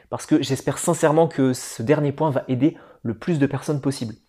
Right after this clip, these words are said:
J'ai un ami à moi qui me pose souvent cette question, « Ah, William, comment tu fais pour être tout le temps motivé ? C'est, c'est n'importe quoi,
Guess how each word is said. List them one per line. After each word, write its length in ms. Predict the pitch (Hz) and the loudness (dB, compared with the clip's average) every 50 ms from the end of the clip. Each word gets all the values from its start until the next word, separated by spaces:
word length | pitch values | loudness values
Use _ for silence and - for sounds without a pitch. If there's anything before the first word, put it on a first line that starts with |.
| _ - - - - - - _ _ - | _ -20 -20 -20 -20 -20 -20 _ _ -6
J'ai 140 | 113 123 | 0 2
un 80 | 131 131 | 4 4
ami 120 | 139 147 | 4 4
à 60 | 147 143 | 4 4
moi 100 | 175 - | 4 2
qui 140 | - - | 2 -2
me 160 | 131 120 120 107 | -4 -4 -4 -4
pose 240 | - - 131 120 | -2 -2 -2 -2
souvent 240 | - - 147 139 147 | 0 -2 -2 -2 -2
cette 160 | 143 - 143 | -2 -4 -6
question, « 440 | - - 131 - - 151 160 156 147 - | -6 -6 -6 -4 -2 0 2 2 2 0
Ah, 80 | 120 | -2
William, 380 | 120 127 123 143 147 143 131 123 - | -6 -4 -2 0 0 0 0 -4 -6
comment 140 | - 123 | -12 -14
tu 120 | 123 - - | -14 -10 -4
fais 160 | - 175 160 | -2 -2 -2
pour 140 | - - 113 | -2 -6 -10
être 60 | - | -14
tout 80 | - - | -12 -8
le 60 | - | -4
temps 80 | 135 | -4
motivé ? 540 | 127 127 - - 143 170 175 170 151 131 - - | -4 -4 -4 0 2 4 4 4 4 0 -2 -8
C'est, 180 | - - - 139 | -14 -18 -18 -16
c'est 80 | - | -16
n'importe 320 | - - - - - 160 156 | -16 -14 -12 -4 -2 2 4
quoi, 340 | 185 190 190 170 147 127 | 8 8 8 8 8 6